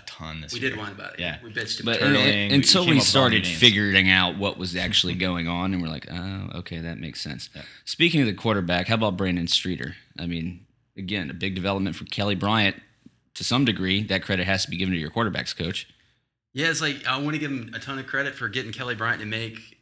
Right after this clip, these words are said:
Speaker 2: to be a great, a really good player, but also all the, the mechanical issues. It's like, I kinda, kinda waffle a little bit.
Speaker 3: Sure.
Speaker 1: Still remaining mechanical issues?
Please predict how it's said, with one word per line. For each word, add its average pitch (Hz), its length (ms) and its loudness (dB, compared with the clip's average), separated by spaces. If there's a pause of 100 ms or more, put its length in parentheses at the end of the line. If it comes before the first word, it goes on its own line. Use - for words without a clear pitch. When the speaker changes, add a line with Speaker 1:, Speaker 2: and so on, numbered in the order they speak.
Speaker 2:
to 104 80 -14
be 110 160 -6
a 95 60 -8
great, 104 260 -12
a 110 100 -8
really 117 240 -4
good 113 160 -8
player, 127 300 -4
but 120 160 -10
also 123 400 -2
all 113 160 -8
the, 107 160 -10
the - 100 -20
mechanical 120 520 -6
issues. 101 500 -6 (220)
It's - 100 -4
like, 113 220 -4
I 110 60 -10
kinda, 120 340 -6 (100)
kinda 135 160 -8
waffle 113 320 -8
a - 40 -16
little 87 120 -18
bit. - 260 -14
Speaker 3:
Sure. 87 240 -4 (1300)
Speaker 1:
Still 113 400 -6 (180)
remaining 101 520 -2
mechanical 113 420 -8
issues? 135 300 -10